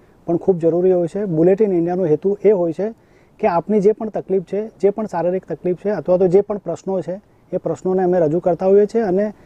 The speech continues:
આપના પ્રશ્નો જે છે એના જવાબ એવા લોકો પાસેથી મેળવતા હોઈએ છીએ જે સંબંધિત વિષયોના નિષ્ણાત હોય છે અને એમની પાસેથી સચોટ માહિતી આપને આપવાનો અમારો હેતુ હોય છે.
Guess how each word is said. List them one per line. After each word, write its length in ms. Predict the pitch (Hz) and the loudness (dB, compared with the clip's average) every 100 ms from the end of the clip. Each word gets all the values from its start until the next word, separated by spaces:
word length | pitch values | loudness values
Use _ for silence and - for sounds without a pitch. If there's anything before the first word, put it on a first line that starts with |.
| - - | -20 -4
આપના 280 | 160 202 214 | -2 2 0
પ્રશ્નો 420 | 180 - 214 214 | 0 -2 2 2
જે 140 | 185 | 2
છે 200 | 165 220 - _ _ _ | -2 -6 -10 _ _ _
એના 140 | 175 | -2
જવાબ 340 | 190 170 196 202 - - | 2 2 2 -2 -12 0
એવા 160 | 185 226 | 4 4
લોકો 220 | 196 196 | 2 -2
પાસેથી 360 | 190 180 185 | -4 -6 -4
મેળવતા 380 | 180 160 170 170 | -2 0 -2 0
હોઈએ 200 | 180 190 | 2 0
છીએ 160 | 190 233 | 0 -2
જે 300 | 170 190 214 _ _ | 2 2 2 _ _
સંબંધિત 500 | - 170 196 202 202 | -2 0 4 4 2
વિષયોના 420 | 156 170 175 185 | -4 -2 -2 -2
નિષ્ણાત 420 | 180 147 - 180 175 | -2 -2 -2 0 0
હોય 140 | 180 | -2
છે 120 | 202 208 - _ - _ - | -4 -8 -10 _ -20 _ 0
અને 120 | 185 | 2
એમની 260 | 202 180 208 | 4 4 2
પાસેથી 400 | 202 170 202 208 | 2 0 2 2
સચોટ 400 | - 165 226 220 | 0 2 2 0
માહિતી 380 | 165 170 196 196 | -2 0 0 -2
આપને 280 | 160 147 185 | -6 -6 -4
આપવાનો 360 | 156 - 175 185 | -4 -2 -2 0
અમારો 240 | 165 175 | 0 2
હેતુ 260 | 143 143 175 | 2 2 2
હોય 180 | 175 165 | 2 0
છે. 220 | 202 | -4